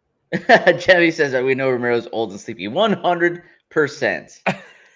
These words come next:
Speaker 2: To his credit, that was not,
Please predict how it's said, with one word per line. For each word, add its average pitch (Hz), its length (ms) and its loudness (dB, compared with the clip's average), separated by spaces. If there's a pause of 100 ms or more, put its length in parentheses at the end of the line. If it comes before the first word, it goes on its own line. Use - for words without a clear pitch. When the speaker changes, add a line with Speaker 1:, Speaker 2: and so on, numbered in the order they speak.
(1900)
Speaker 2:
To 170 100 4
his 160 140 2
credit, 143 300 0
that 131 120 2
was 120 160 -2
not, 135 480 -6